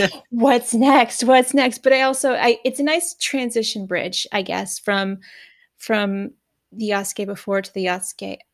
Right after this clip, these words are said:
Speaker 2: after. Not, not as much to discuss this time because it
Speaker 1: Not,
Speaker 2: was
Speaker 1: not really. There was not much new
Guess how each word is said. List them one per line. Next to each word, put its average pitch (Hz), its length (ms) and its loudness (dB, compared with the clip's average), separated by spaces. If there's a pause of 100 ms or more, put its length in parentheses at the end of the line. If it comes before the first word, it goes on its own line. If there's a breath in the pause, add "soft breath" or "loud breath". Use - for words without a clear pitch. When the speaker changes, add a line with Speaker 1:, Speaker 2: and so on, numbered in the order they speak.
Speaker 2:
after. - 680 -10
Not, 370 240 -2
not 403 120 0
as 539 140 2
much 539 180 -2
to 370 100 -6
discuss 349 500 -4
this 220 260 -8
time 185 380 -8
because 220 340 -8
it 226 100 -2
Speaker 1:
Not, 262 260 2
Speaker 2:
was - 160 -8
Speaker 1:
not 214 220 4
really. 202 320 6
There 170 140 6
was 185 140 2
not 196 180 4
much 190 320 0
new 156 880 4